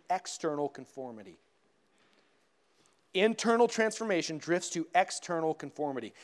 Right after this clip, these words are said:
And we probably all can tell a story or two about this, right? You come to a church and you realize, "Okay, the mature here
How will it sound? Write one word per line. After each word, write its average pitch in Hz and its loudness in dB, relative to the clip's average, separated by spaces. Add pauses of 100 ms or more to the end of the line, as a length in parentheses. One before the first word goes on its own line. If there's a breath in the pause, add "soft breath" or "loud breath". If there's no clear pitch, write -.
(100)
And 151 -2
we 165 4
probably 202 10
all 196 10
can 202 -6
tell 170 -2
a 147 -4
story 175 0
or 160 0
two 160 -4
about 139 -2
this, - -14 (540 soft breath)
right? 170 4 (180 loud breath)
You 165 -8
come 214 0
to 220 2
a 208 0
church 208 0
and 196 -4
you 190 -2
realize, 175 4
"Okay, 202 0 (500 soft breath)
the 180 0
mature 196 6
here 180 0